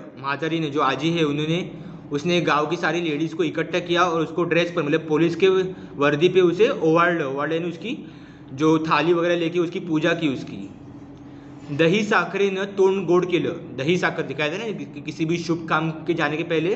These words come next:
दही और चीनी खानी चाहिए, तो वैसे उन्होंने भी दही साखर से उसका मुंह मीठा किया। गाव म्हणजे म्हातारीचं गोतावळा।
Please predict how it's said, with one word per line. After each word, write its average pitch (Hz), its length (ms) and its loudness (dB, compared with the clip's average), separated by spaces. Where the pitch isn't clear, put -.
दही 151 260 6
और 170 140 4
चीनी 175 380 0
खानी 160 260 0
चाहिए, 139 300 -2
तो 135 120 -4
वैसे 143 260 0
उन्होंने 160 300 0
भी 214 200 -2
दही 147 300 4
साखर 185 340 0
से 185 120 -2
उसका 180 220 0
मुंह 175 180 0
मीठा 175 220 4
किया। 131 300 -4
गाव 196 280 2
म्हणजे 208 240 0
म्हातारीचं 180 560 0
गोतावळा। 151 520 2